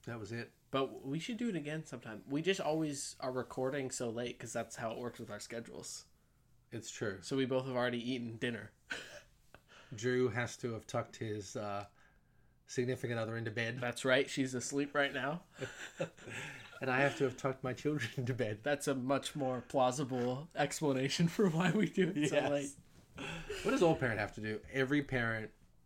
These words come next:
Speaker 1: has to wait till the kids asleep to do something they wanna do. "Oh, you wanna watch Game of Thrones?" Yeah, kids
Speaker 2: Put
Speaker 1: are
Speaker 2: the
Speaker 1: gonna
Speaker 2: kids
Speaker 1: be
Speaker 2: to bed.
Speaker 1: Put the kids to fuck.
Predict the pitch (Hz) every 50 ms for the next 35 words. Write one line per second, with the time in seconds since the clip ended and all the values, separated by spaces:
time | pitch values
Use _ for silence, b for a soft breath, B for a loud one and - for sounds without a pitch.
0 | _ _ - - 117 113 - 123 117 110 110 107 113 110 110 110 - - 110 101
1 | 101 101 - 110 101 104 104 101 104 107 104 - 107 98 107 101 107 104 101 107
2 | 110 110 107 98 104 101 98 - B B B B B 160 165 165 160 165 170 175
3 | 165 165 - 156 143 143 156 147 - - 143 143 160 196 285 294 - - - B
4 | B B B 180 - - - - - - - 196 - 240 214 220 226 - - 208
5 | 202 180 139 139 131 127 123 151 165 208 202 240 185 190 175 170 170 - - 131
6 | - 135 107